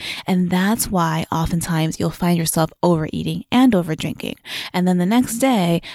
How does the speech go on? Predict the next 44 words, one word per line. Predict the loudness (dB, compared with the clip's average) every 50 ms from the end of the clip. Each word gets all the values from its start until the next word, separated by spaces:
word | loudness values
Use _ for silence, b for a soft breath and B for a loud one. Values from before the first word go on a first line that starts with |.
| B B
inevitably, | 2 2 2 2 2 -2 -4 -6 -4 -2 -2 0 0 0 -2
you | -2 -2 0
will | 0 -2 -2
feel | -4 -4 -6
like | -4 -4 -2 2
shit. | 2 2 2 2 -2 -8 _ _ _ _ _ _ _
So | -4 -2 0
by | 2 2 2
following | 2 2 2 4 4 6 6 6 6
my | 6 6 6 6
method | 6 6 4 2 0 0 0 2
of | 2 0 0 0
mindful | 0 0 0 0 0 -2 -2
drinking, | 0 2 4 4 4 4 2 -2 -4 -4 -4 -4 -6 -8 _ _ _ _ _ _ _ _
you | -2 2 4 4 4 2
stay | 0 0 0 2 4 4 2
in | 2
control | 2 2 2 2 2 2 2 2 2 4 4 2 2 0 _
the | 0 2 4 6
whole | 6 6 4
time. | 2 0 -6 -6 -8 -12 -16 _ _ _ _ _ _ _ _ _ _ _ 2
When | 2 4 6 6
you | 6 4
stay | 4 4 4 6 6
in | 8 8 8
control, | 6 6 4 4 4 4 4 4 4 4 4 2 0 B B B B B
you | B 4 4
don't | 6 6 6
have | 6 4 4
to | 4 4 4
worry | 4 6 6 6 4
about | 4 4 2 0 0 0
blacking | 2 2 2 2 2 2 2 2 2
out | 4 4 4 4 4 2
and | 0 0
forgetting | -2 -2 0 2 2 4 4 2
what | 2 0
happened | -2 -4 -4 -2 0 0 2 2 2 0
or | 0 -2
what | -2 -4 -4
you | -4
said | -2 -2 -2 -2 -2
to | -2
someone, | -2 -2 0 0 0 2 2 2 2 2 2 2 0 0 -2